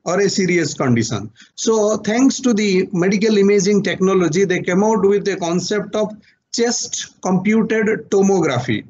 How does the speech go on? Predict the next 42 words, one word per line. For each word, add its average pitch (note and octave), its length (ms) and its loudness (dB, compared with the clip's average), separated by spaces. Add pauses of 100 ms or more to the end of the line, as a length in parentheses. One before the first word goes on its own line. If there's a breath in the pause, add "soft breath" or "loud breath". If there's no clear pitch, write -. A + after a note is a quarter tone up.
chest G3 320 -4
C F3+ 200 -2
T F#3 120 -2
scan F#3 400 -2
in E3 260 0
a C#3+ 200 -2 (200 loud breath)
general F3+ 480 0
word E3+ 240 0
we D#3 160 0
can C#3+ 200 0
say. F3+ 280 -2 (500 loud breath)
Okay, F#3+ 300 0
so F#3 160 -2
this F#3 300 -2
has B3+ 220 0
got G#3 460 -2
an A3+ 240 0 (100)
ability G3 680 0
to G#3+ 360 0
take G#3+ 300 0
the A#3 260 0
X-ray B3 440 0
image A3+ 340 2
of A3+ 260 -2
a G#3+ 160 2
covid G3+ 380 2
nineteen G3+ 440 2
patient, G#3+ 580 -2 (380 soft breath)
and F3+ 380 0 (160)
with A3 300 2
this C4 240 0
itself, G#3 480 0 (240)
the F3+ 120 4
level F#3+ 540 2
of B3 160 -2
pneumonia A#3+ 800 2
which G3+ 180 0
is G3+ 160 0
all G3+ 260 0
existing A3+ 800 0
in F#3+ 220 4
the B3 240 0